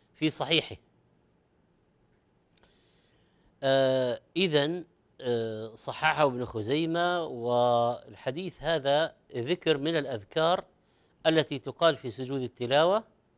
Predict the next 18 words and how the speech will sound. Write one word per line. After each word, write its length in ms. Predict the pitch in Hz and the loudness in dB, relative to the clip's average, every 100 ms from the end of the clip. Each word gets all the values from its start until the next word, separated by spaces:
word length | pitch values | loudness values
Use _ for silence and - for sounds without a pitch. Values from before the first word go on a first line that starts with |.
| _ _ _ _ _ _ - | _ _ _ _ _ _ -2
"اللهم 920 | 139 139 160 185 170 143 175 165 156 | -2 0 4 6 6 2 -2 -2 -2
اجعل 440 | 151 120 131 123 170 | -4 -2 0 0 0
لي 580 | 151 139 156 170 147 123 | -2 -6 -6 -6 -8 -8
بها 540 | 151 165 143 131 120 | -6 -2 2 2 2
عندك 800 | 120 165 135 151 156 165 170 - _ _ | 0 -4 -4 -6 -4 -2 -2 -6 _ _
أجرا، 600 | 143 117 117 107 98 95 _ _ _ _ _ - | -6 -2 -2 0 -2 -6 _ _ _ _ _ -4
اللهم 580 | 139 139 170 170 175 175 | -2 4 6 6 2 -2
اكتب 400 | 156 - 190 151 | -4 0 0 0
لي، 240 | 135 101 - _ _ _ _ _ _ _ 139 | -4 -10 -12 _ _ _ _ _ _ _ -2
اللهم 460 | 147 175 165 156 | 4 4 2 -2
اكتب 580 | 143 - - 190 143 127 | -4 -4 0 0 0 -12
لي 600 | 127 143 185 185 202 202 - | -8 -4 -4 -4 -8 -14 -18
بها 560 | 131 165 170 147 143 127 | -8 -4 0 2 2 2
عندك 560 | 165 170 147 156 - | 0 -2 -2 -4 -2
أجرا، 440 | 180 143 104 95 - _ _ _ _ _ _ _ _ | 0 0 -2 -6 -10 _ _ _ _ _ _ _ _
وضع 360 | 131 165 190 165 | 2 4 8 6
عني 760 | 120 120 175 175 151 143 127 | 4 -2 0 0 0 -2 -4
بها 540 | 113 160 151 170 196 | -4 -4 0 2 2